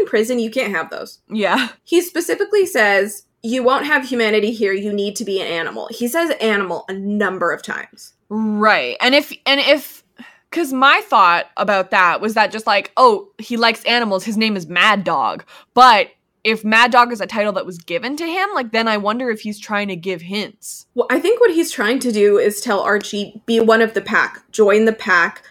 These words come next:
Speaker 1: blend in,
Speaker 2: Mm-hmm.
Speaker 1: do not stand out," because he specifically tells
Speaker 2: <laughs>
Speaker 1: Archie to avoid getting tapped, which is another horrible euphemism.
Speaker 2: Um, um, what if he's being like, "Be an animal, be an animal."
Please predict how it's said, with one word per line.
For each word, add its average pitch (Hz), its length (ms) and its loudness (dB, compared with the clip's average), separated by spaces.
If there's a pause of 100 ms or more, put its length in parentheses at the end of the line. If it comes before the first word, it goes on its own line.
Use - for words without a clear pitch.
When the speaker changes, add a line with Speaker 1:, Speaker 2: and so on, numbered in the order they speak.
(160)
Speaker 1:
blend 214 540 6
in, 185 560 2
Speaker 2:
Mm-hmm. 202 240 -10
Speaker 1:
do 233 220 4
not 233 260 4
stand 208 340 2
out," 170 440 2
because 220 420 2
he 233 400 -4
specifically 277 680 0
tells 214 460 2
Speaker 2:
<laughs> - 60 -6
Speaker 1:
Archie 202 500 2 (600)
to 247 160 6
avoid 220 380 8
getting 202 280 4
tapped, 196 520 0
which 247 160 4
is 247 120 4
another 240 480 6
horrible 226 680 4
euphemism. 185 640 -4 (400)
Speaker 2:
Um, 277 380 2 (760)
um, 262 460 0 (680)
what 262 200 2
if 359 220 -4
he's 302 240 -2
being 285 240 0
like, 254 320 -2
"Be 254 160 2
an 262 80 2
animal, 233 580 0
be 233 180 -2
an 240 100 0
animal." 214 680 0